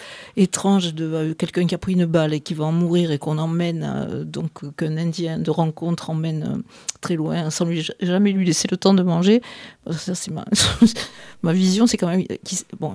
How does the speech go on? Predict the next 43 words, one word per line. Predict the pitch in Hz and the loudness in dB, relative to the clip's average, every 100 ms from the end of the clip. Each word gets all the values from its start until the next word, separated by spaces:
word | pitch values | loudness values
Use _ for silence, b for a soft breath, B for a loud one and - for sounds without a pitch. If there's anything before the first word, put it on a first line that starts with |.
| 165 | -4
quelqu'un | 165 170 185 | -4 2 2
qui | - | 2
s'affaiblit, | 170 - 170 185 175 | -2 -2 -2 0 -2
qui | - | -2
s'affaiblit, | 165 175 156 175 | -4 -2 -2 -4
qui | 170 | -2
s'affaiblit, | 165 151 156 165 233 277 | -2 0 -2 0 0 0
et | - | -2
qui | - | -4
rejoint, | 160 160 165 208 | -2 0 2 2
ben, | 196 143 | 2 0
qui | - 151 | -4 -6
rejoint, | 156 156 160 - | -6 -6 -4 -4
euh, | - - B B B - | -6 -10 B B B -6
le, | 175 156 | -2 0
le | 147 | 0
monde | 160 170 170 | 2 2 2
des | 139 143 190 | 0 0 2
ombres, | 233 233 262 | 2 2 -2
parce | 240 185 - | -2 -4 -4
que | - 220 233 262 247 | -2 0 2 0 -4
ce, | - - 185 | -8 -8 -4
l'Indien | 185 175 165 170 170 | -2 2 0 0 -2
en | 160 | -2
question | 156 165 - 247 254 _ | -2 -4 2 2 2 _
pense | - 220 - | 0 0 0
qu'il | - 175 196 | -6 -4 0
est | 247 - B B B B | 0 -4 B B B B
la | 190 | -2
réincarnation | 185 175 175 175 - 208 | 0 0 -2 0 0 2
de | 185 | 2
William | 190 165 165 | 0 0 -2
Blake. | 156 170 - B B B - | -2 -4 -12 B B B 0
Et | 175 - - 175 | 0 0 -12 -10
Depp | 175 202 - - _ | 0 0 -2 -20 _
peut | - 165 | -12 -6
même | 175 190 180 | 0 2 2
pas | 185 | 0
savoir | - 170 165 | -4 -4 -4
qui | - | -2
est | 175 | 2
William | 170 151 147 | 2 4 2
Blake, | 214 285 - | 4 2 -2